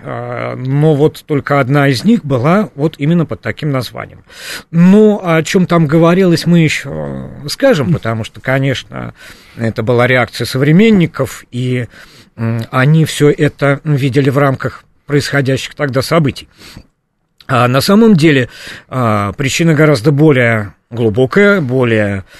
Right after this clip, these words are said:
м, лежащая своими корнями в истории, в жизни и в деятельности самого, а, великого князя.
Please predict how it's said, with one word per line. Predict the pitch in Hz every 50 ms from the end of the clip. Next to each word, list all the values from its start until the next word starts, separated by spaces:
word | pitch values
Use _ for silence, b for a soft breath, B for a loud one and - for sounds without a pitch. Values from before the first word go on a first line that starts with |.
| B B B B B B B
м, | - 117 113 107 101 104 101 101 101 104 - -
лежащая | - 127 131 143 127 113 143 135 117 - - - 120 117 107 104 101 95 - _ -
своими | 123 - - 131 139 131 123 120 113
корнями | - 135 135 139 143 151 147 131 110 107 104 90 - _ _ _ _ _ _ _ _ _ _ _ _ _ _ _ _ _ _ _ - -
в | 147 120 147
истории, | - - - 151 156 170 196 190
в | 139
жизни | 113 98 135 156 147 143 180 175
и | 151
в | 117
деятельности | 104 120 120 120 - 131 127 - - 104
самого, | - 110 110 104 101 101 107 113 B B B B B B B B B B B B B B B _
а, | 131 120
великого | 107 117 120 117 117 - - 131 131 120
князя. | - - 123 117 101 92 - - -